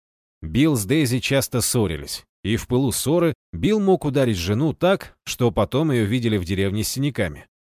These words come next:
Однажды он выволок её за волосы из дома и на виду у соседей сбросил по цементным ступенькам лестницы в сад.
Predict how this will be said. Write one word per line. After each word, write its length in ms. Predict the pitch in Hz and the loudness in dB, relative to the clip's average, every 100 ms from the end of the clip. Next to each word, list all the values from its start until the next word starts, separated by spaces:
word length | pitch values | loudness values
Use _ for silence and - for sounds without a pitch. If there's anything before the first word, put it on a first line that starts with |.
| _ _ - | _ _ -2
Однажды 500 | 110 135 185 135 156 | 0 2 2 4 2
он 140 | 151 | 2
выволок 420 | 135 170 151 120 117 | 2 2 2 2 2
её 160 | 110 | 2
за 220 | 95 143 | 4 4
волосы 400 | 139 120 - 110 | 4 2 2 0
из 120 | 95 87 | -2 0
дома 340 | 170 139 87 - - | 2 2 -2 -6 -2
и 80 | 104 | 0
на 80 | 151 | 2
виду 280 | 190 196 | 0 0
у 80 | 220 | 0
соседей 500 | - 135 - 208 170 | 2 0 0 0 0
сбросил 500 | 104 85 185 - 160 | 0 2 2 4 2
по 140 | - - | -2 -2
цементным 480 | 139 127 - 110 | 0 0 0 -4
ступенькам 600 | - 101 135 147 123 117 | -2 -4 -2 -2 0 -2
лестницы 520 | 98 113 - 98 - 90 | 0 0 -2 -4 -4 -4
в 40 | |
сад. 320 | - 87 - | -4 -6 -8